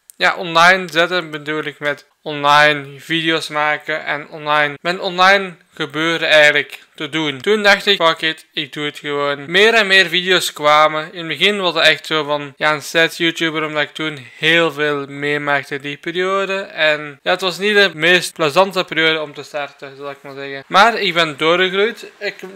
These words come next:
ik heb dan ook gezegd tegen Sven dan, Ik wil met YouTube beginnen. Hoe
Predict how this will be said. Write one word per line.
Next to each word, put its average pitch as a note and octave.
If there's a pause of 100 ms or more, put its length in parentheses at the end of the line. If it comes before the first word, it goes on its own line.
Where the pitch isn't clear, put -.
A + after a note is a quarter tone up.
(160)
ik -
heb F3
dan E3
ook F3 (160)
gezegd D3
tegen D#3
Sven D#3
dan, D3 (300)
Ik D#3+
wil D#3+ (800)
met D3
YouTube D#3+
beginnen. D#3
Hoe D3